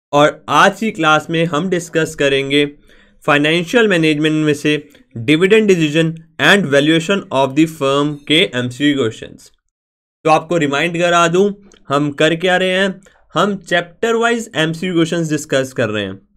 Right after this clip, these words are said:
सबसे पहले हमने फाइनेंशियल अकाउंटिंग के सारे चैप्टर्स के एमसीक्यू क्वेश्चंस डिस्कस कर लिए। अगर वो अभी तक आपने नहीं देखे हैं तो आप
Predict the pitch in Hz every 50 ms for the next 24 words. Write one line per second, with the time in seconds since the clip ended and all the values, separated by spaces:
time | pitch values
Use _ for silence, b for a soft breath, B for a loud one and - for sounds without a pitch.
0 | b b b b b _ _ - - - - - 226 226 226 226 202 180 180 175
1 | 180 190 190 190 196 165 170 180 185 185 190 - 151 143 147 151 165 175 170 -
2 | 226 214 202 185 - - 160 165 175 190 190 220 220 214 196 175 143 107 - -
3 | b b b b b b - - - 165 160 170 202 226 220 208 175 185 - 180
4 | 190 180 190 - 190 185 175 175 165 170 190 170 170 165 165 185 180 180 170 175
5 | 165 165 - 151 147 156 - 135 127 120 110 104 98 90 - _ _ b b b
6 | b b b b b - 139 151 156 170 226 214 208 160 151 180 202 226 196 185
7 | 180 208 202 214 202 180 190 185 190 180 190 190 185 175 180 185 175 175 170 170
8 | 185 180 170 180 190 208 208 - b b b b b b b - 160 - 165 -
9 | 147 160 175 185 175 -